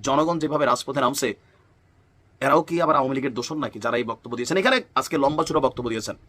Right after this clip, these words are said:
বিএনপির বেশ কয়েকজন নেতা, সেলিম ভুঁইয়ার নেতৃত্বে সম্ভবত, বা ওনার অনুসারীরা লোকালি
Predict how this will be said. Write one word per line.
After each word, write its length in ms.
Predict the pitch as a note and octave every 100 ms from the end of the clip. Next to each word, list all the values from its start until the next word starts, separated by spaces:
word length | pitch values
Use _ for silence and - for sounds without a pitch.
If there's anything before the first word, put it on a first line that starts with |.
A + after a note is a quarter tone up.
| - - -
বিএনপির 260 | D3+ D3+
বেশ 160 | E3 E3
কয়েকজন 240 | F3+ F3
নেতা, 240 | D#3 C#3 G#3
সেলিম 260 | B2+ C3+
ভুঁইয়ার 220 | C3+ C#3 C3+
নেতৃত্বে 340 | A#2+ C3+ D3+
সম্ভবত, 420 | C#3 B2 B2 A3+ - _ _ _ - -
বা 100 | A2+
ওনার 180 | A#2+ C3+
অনুসারীরা 440 | C3 D#3 D#3+ B2+ - _ _ - -
লোকালি 440 | A#2 C3 D3+ D#3+